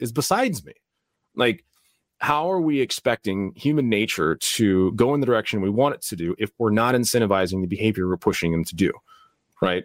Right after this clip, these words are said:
And then we continue to increase their quo-, their, not quotas, but in marketing, their requirements, the K P Is, the benchmarks are supposed to hit, constantly increasing them, but then they're still making the same amount of money. It's like, well, let's, let's level set a little bit and talk about how we can actually align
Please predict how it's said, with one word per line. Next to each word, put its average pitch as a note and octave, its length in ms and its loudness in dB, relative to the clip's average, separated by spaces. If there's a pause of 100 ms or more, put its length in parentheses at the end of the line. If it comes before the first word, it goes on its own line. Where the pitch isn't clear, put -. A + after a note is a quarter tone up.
(120)
And G#2+ 160 0
then A2+ 120 0
we A2 140 0
continue B2 480 0
to A2+ 140 -2
increase G#2+ 420 2
their A2 160 2
quo-, - 240 0
their, A2 380 2 (320)
not C3+ 160 0
quotas, A2+ 400 0
but G#2 100 0
in G2+ 60 0
marketing, A2 340 0
their G2+ 120 2
requirements, G#2+ 600 0
the - 80 -10
K A#2+ 180 -4
P A#2+ 140 -2
Is, G2 280 0
the F#2+ 60 -6
benchmarks A2+ 460 -2
are - 20 -6
supposed G#2 200 -4
to - 100 -4
hit, - 80 -12
constantly B2+ 420 0
increasing A#2+ 500 0
them, G2+ 180 2
but G2 180 0
then G#2+ 240 4
they're A2 160 4
still G#2+ 180 0
making F#2+ 280 0
the F2 60 -6
same F#2+ 140 0
amount E2+ 200 2
of D#2+ 60 2
money. D2+ 180 0
It's - 100 0
like, F#2+ 180 0
well, C#3+ 440 2 (840)
let's, - 360 -2 (200)
let's - 240 -2
level E3+ 240 2
set A2 220 2
a - 20 -2
little F2 220 -2
bit F#2+ 240 0
and G#2 160 -4
talk A2 240 0
about G2+ 280 0
how A#2+ 160 0
we A#2 140 0
can G#2 160 -4
actually G2+ 380 -2
align G2 640 2